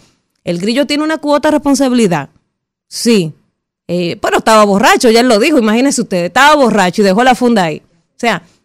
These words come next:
díganme ustedes, no podemos querer culpar el aumento de la cifra de los, de, de los muertos neonatos a un zacateca. No,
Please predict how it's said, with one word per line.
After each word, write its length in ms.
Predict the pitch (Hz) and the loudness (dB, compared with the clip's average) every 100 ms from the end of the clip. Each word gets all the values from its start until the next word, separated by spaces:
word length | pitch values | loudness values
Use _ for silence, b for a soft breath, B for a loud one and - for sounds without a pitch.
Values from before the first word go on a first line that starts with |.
| _ | _
díganme 380 | 214 262 262 233 | -4 0 0 0
ustedes, 360 | 190 165 135 - _ _ _ _ _ _ _ - | -4 -8 -14 -18 _ _ _ _ _ _ _ -6
no 280 | 240 311 311 | 0 0 0
podemos 400 | 254 254 233 226 | 2 2 0 0
querer 340 | 214 226 220 B B - | 0 0 -2 B B -2
culpar 840 | 240 233 214 - 277 269 196 240 _ _ _ _ | 2 2 2 0 2 4 2 -2 _ _ _ _
el 140 | 175 180 | -4 -2
aumento 520 | 185 247 339 285 311 | 0 0 0 -2 0
de 100 | 277 | 0
la 100 | 254 | 0
cifra 320 | 277 254 247 | -2 -2 0
de 60 | 233 | 2
los, 280 | 226 226 | 0 0
de, 140 | 214 214 | -2 0
de 100 | 220 | 0
los 120 | 214 | 2
muertos 600 | 214 262 262 262 220 - B B - | 2 0 0 -2 -2 -6 B B -6
neonatos 800 | 240 254 247 202 180 196 - _ _ _ _ _ _ _ _ | -2 0 0 -2 -2 -6 -8 _ _ _ _ _ _ _ _
a 80 | 294 | -8
un 100 | 330 | -6
zacateca. 720 | 359 330 311 330 311 208 170 _ - | -6 -4 -2 -2 -2 -4 -6 _ -4
No, 460 | 233 294 294 175 | -2 0 -2 -4